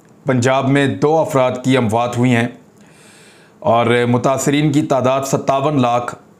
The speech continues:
अड़सठ हज़ार तक पहुंच चुकी है। अब तक छः लाख से जायद मकानात को शदीद नुकसान पहुंचा है और चौबीस घंटे के दौरान बारह हज़ार घर मलिया मेट हुए हैं। ये कच्चे मकानात हैं ज़्यादातर, जो बिल्कुल बह जाते हैं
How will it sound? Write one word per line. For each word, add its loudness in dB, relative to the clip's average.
अड़सठ -2
हज़ार -2
तक -4
पहुंच -2
चुकी 0
है। -2
अब -6
तक -4
छः 2
लाख 2
से 0
जायद 0
मकानात 0
को 0
शदीद 2
नुकसान 0
पहुंचा 0
है -4
और 2
चौबीस 0
घंटे 0
के 0
दौरान 0
बारह 0
हज़ार 0
घर 0
मलिया 2
मेट 0
हुए 2
हैं। -8
ये 2
कच्चे -2
मकानात 0
हैं 2
ज़्यादातर, 0
जो 0
बिल्कुल 0
बह -2
जाते -2
हैं -2